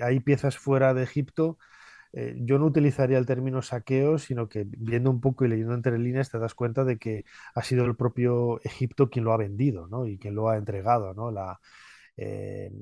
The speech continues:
a par-, en el siglo diecinueve, cuando aparecían estos protoarqueólogos o aventureros que se acercaban a Egipto, eh, recibían permiso de Mohamed Ali, que era el gobernador egipcio que había entonces,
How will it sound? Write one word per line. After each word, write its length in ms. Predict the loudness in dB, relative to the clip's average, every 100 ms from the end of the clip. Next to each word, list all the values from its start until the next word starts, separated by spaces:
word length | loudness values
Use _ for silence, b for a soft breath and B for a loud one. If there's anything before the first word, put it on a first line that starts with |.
| -8
a 140 | -6
par-, 220 | -4 -4 -4
en 100 | -6
el 140 | -6
siglo 260 | -4 2 2
diecinueve, 560 | 2 -2 2 2 2
cuando 240 | 0 -4 -6
aparecían 880 | -6 -6 -6 -4 -4 -4 -6 -6 -6
estos 320 | -4 -6 -4
protoarqueólogos 1080 | -4 0 0 -2 -4 -2 0 0 -2 -4
o 80 | -4
aventureros 600 | -4 -4 -4 -2 -2 -2
que 100 | -6
se 120 | -10 -6
acercaban 440 | -6 -2 -2 0
a 40 |
Egipto, 560 | -2 -4 -8 2 0 0 _ B B B B -6
eh, 420 | -4 -2 -4 -4 -4
recibían 500 | -6 -4 0 0 0
permiso 460 | -2 0 0 0
de 100 | -2
Mohamed 400 | -4 -6 -6 0
Ali, 300 | 2 4 2
que 100 | 0
era 100 | -2
el 80 | 0
gobernador 540 | -2 -4 -4 -4 -4
egipcio 420 | -2 -2 0 0 0
que 100 | 0
había 180 | -2
entonces, 600 | -4 0 -2 2 0 0